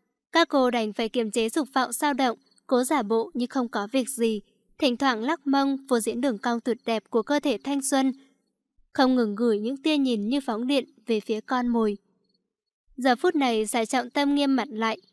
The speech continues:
cặp mắt lạnh lùng khiến cho mọi người cảm thấy anh đang vô cùng khó chịu. Các cô gái dù ái mộ anh, nhưng cũng biết điều đứng xa xa, rất sợ chọc giận đến anh.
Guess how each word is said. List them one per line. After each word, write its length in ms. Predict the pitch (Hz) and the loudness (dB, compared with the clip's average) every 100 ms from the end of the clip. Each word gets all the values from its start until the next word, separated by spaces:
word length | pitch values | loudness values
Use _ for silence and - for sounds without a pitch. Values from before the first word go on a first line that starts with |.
| _ _ - | _ _ -2
cặp 160 | 240 | 0
mắt 200 | 277 - | 0 0
lạnh 300 | 277 247 233 | 0 0 0
lùng 280 | 226 214 208 - | 0 0 -4 -2
khiến 240 | 254 233 | 0 0
cho 120 | 269 | 2
mọi 180 | 294 285 | 2 2
người 220 | 240 220 | 2 0
cảm 260 | 202 226 226 | 0 -4 -4
thấy 360 | 254 220 262 349 _ _ | -2 -2 -2 -4 _ _
anh 380 | - 247 240 240 | -2 0 2 2
đang 160 | 247 240 | 0 2
vô 140 | 262 | 0
cùng 220 | 240 220 | 0 -4
khó 240 | 202 226 214 | -4 -6 -4
chịu. 320 | - 277 - _ _ _ _ | 0 0 0 _ _ _ _
Các 160 | - 311 | -2 4
cô 140 | 262 | 4
gái 320 | 233 226 220 277 | 4 0 -2 0
dù 200 | 294 226 | 2 0
ái 220 | 208 220 | 0 0
mộ 160 | 285 | 0
anh, 300 | - 254 262 254 _ _ - | 0 0 0 -2 _ _ -2
nhưng 260 | 226 220 | 0 0
cũng 200 | 254 240 | 0 2
biết 160 | 320 - | 0 0
điều 220 | 247 208 | 0 0
đứng 260 | 196 208 240 | -2 -4 -2
xa 220 | 277 254 | 0 0
xa, 340 | - 247 247 - _ _ _ | 0 0 0 -2 _ _ _
rất 220 | 247 330 | -2 0
sợ 260 | - 277 240 - - | 0 0 -2 -4 -4
chọc 180 | 240 208 | -4 -2
giận 240 | 247 254 | -4 -2
đến 220 | 233 220 | -2 0
anh. 260 | 254 262 | 0 0